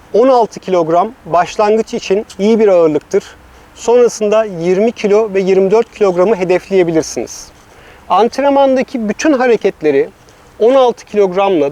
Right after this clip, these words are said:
doğru teknikle, doğru sürede tamamladığınızda sizin için bir üst ağırlığa geçme vakti gelmiştir. Bir üst ağırlığa kolayca geçebilirsiniz. Fakat bir üst ağırlığa geçmeden önce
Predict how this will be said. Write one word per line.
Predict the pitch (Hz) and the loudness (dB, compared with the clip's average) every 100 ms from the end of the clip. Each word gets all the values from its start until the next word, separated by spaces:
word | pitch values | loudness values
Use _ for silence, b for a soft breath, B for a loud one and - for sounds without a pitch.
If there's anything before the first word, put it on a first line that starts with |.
| - | -2
doğru | 165 202 240 | 0 2 0
teknikle, | - 214 175 151 143 160 147 | -4 -6 -6 -6 -4 -4 0
doğru | 160 196 240 | 2 2 0
sürede | - 190 147 | -2 0 0
tamamladığınızda | 143 190 196 208 202 202 196 160 190 220 - B B B | -2 -2 0 2 2 2 0 0 -2 -2 -8 B B B
sizin | - 190 214 247 | -10 -2 0 0
için | - 208 226 - - b b - | 0 -2 -2 -6 -20 b b -16
bir | 156 196 254 370 233 | -6 -2 -2 -4 -4
üst | 214 - - - | -4 -4 -8 -2
ağırlığa | 190 185 165 170 202 190 - | 2 2 2 2 0 -4 -2
geçme | 175 - 208 180 | -2 -2 -2 0
vakti | 160 - - 214 - - | -2 -2 -6 -6 -6 -2
gelmiştir. | 165 143 127 - - - - - 165 | 0 0 -2 -12 -18 -18 -20 -20 -10
Bir | 170 240 - | -4 -4 -2
üst | 233 - 190 | -6 -6 0
ağırlığa | 170 151 135 160 226 _ b b - | 2 2 2 0 -2 _ b b -4
kolayca | 240 196 151 202 | 0 2 2 0
geçebilirsiniz. | 190 - 175 151 135 117 - - | -2 -2 -4 -2 -4 -6 -14 -10
Fakat | - 254 165 - - - - | -6 -2 -2 -4 -18 -20 -6
bir | 208 277 - | -4 -4 -4
üst | 254 - - - | -6 -6 -8 0
ağırlığa | 196 185 170 151 | 2 2 2 0
geçmeden | 147 208 - - 151 147 | 0 -2 -2 -2 0 0
önce | 127 113 117 190 | 0 0 0 -2